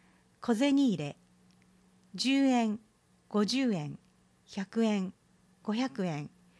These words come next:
コインの仕分けができます。ベルト通しがついているので便利。価格三千円。懐中定規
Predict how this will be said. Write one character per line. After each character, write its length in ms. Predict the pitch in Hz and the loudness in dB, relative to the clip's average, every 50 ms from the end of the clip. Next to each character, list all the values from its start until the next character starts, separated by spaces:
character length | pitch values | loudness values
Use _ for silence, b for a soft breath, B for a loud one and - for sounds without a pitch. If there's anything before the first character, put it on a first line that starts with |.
| b b b b b b b - | b b b b b b b -2
コ 140 | - 294 294 | 0 2 4
イ 160 | 277 262 233 | 4 4 4
ン 100 | 196 170 | 2 2
の 220 | 160 156 147 - - | 0 -2 -4 -6 -8
仕 180 | - - - 208 | -6 -4 0 0
分 100 | 226 233 | 0 0
け 120 | - 240 | 0 0
が 140 | 214 214 202 | 0 0 0
で 80 | 196 185 | -2 -4
き 160 | - - 170 | -4 -4 -4
ま 160 | 165 165 185 | -4 -4 -6
す。 220 | - - - - _ _ _ _ _ _ _ _ _ _ _ b b b b b b b b b b | -8 -10 -20 -20 _ _ _ _ _ _ _ _ _ _ _ b b b b b b b b b b
ベ 100 | 180 214 | 0 0
ル 140 | 240 269 254 | 0 0 0
ト 100 | - 302 | 0 0
通 220 | 294 320 311 302 | 0 2 0 0
し 100 | - - | 0 0
が 140 | 220 208 202 | -2 -2 -2
つ 120 | - - 214 | -2 0 -2
い 120 | 208 202 | -2 0
て 100 | - 180 | -2 -2
い 60 | 175 | 0
る 80 | 175 190 | 0 0
の 160 | 185 175 156 | 0 0 -2
で 200 | 156 139 139 - - | -4 -6 -6 -6 -4
便 240 | 185 185 165 160 147 | -4 -2 -2 -4 -6
利。 200 | 151 147 - _ _ _ _ _ _ _ _ _ _ _ b b b b b b b b | -8 -12 -16 _ _ _ _ _ _ _ _ _ _ _ b b b b b b b b
価 100 | - 220 | -8 -4
格 480 | 208 - 233 220 - - 214 202 196 - _ - | -2 -2 -2 -2 -2 -2 -2 -2 -2 -4 _ -14
三 320 | - - 247 269 269 262 | -6 -2 0 0 2 2
千 240 | 247 269 254 226 185 160 | 2 2 0 0 0 -2
円。 240 | 147 139 135 - _ _ _ _ _ _ _ _ _ _ _ _ b b b b b b b b b _ _ _ _ _ - - | -4 -6 -8 -12 _ _ _ _ _ _ _ _ _ _ _ _ b b b b b b b b b _ _ _ _ _ -2 0
懐 200 | 294 302 302 294 | 2 2 0 0
中 280 | - - 294 294 285 | -2 -2 0 0 0
定 180 | 247 285 294 269 | 2 2 2 2
規 360 | 233 165 147 156 147 - | 2 0 -2 -6 -8 -10